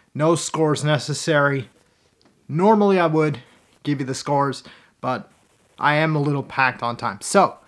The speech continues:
let's go ahead, give you guys the N F L picks. We'll start with Saturday's games. I'm gonna go with San Francisco to hold on. They are favored by ten.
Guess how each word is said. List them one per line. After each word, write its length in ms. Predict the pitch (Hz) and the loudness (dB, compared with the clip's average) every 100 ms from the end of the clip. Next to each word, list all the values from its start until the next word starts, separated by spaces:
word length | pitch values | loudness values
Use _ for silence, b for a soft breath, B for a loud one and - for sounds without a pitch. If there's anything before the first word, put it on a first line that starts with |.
| b b b | b b b
let's 160 | 147 | -6
go 160 | 143 214 | 4 4
ahead, 300 | 185 196 165 - _ | 4 2 -2 -10 _
give 160 | - 175 | -2 0
you 60 | |
guys 220 | 180 175 156 | 2 2 2
the 120 | 170 | -2
N 100 | 160 | -2
F 120 | 147 | 2
L 140 | 156 | 0
picks. 320 | 151 156 131 - B _ | 2 -4 -4 -10 B _
We'll 100 | 143 | -10
start 320 | - 175 156 | 4 4 4
with 100 | 160 | 0
Saturday's 680 | - - 165 160 160 156 147 | -2 4 4 4 0 -2 -4
games. 400 | 156 147 143 - b b b b _ | -4 -4 -6 -8 b b b b _
I'm 300 | 143 185 196 | 4 4 4
gonna 180 | 185 180 | 2 0
go 200 | 170 180 | 0 0
with 100 | 160 | -2
San 240 | - 175 | -2 -4
Francisco 500 | 151 151 - 160 - | -4 -6 -2 -2 0
to 80 | 160 | -2
hold 240 | 131 160 | 0 0
on. 220 | 156 160 151 | 2 2 2
They 140 | 139 | -2
are 60 | 131 | -2
favored 340 | - 156 147 | -2 0 2
by 180 | 143 143 | 2 0
ten. 420 | - 151 151 143 | -2 -2 0 -2